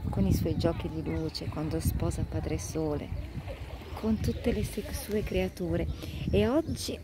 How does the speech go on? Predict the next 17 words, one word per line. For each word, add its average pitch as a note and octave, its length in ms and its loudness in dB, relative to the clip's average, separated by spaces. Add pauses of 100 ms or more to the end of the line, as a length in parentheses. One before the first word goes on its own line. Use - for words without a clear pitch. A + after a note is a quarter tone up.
(240)
do F3+ 160 2
l'attenzione F3 760 2
all'acqua D#3+ 680 4
e E3 120 0
al D#3+ 220 4
popolo E3 420 2
delle D#3 320 2
acque, - 440 -4 (800)
al D#3+ 180 4
popolo D#3 540 -2
dei D3 320 0 (120)
pesci, F3 600 2
di D#3 100 2
Atlantide, F3 840 2 (880)
delfini, D3+ 1080 2 (1200)
orche, E3 680 0
meduse E3 1000 0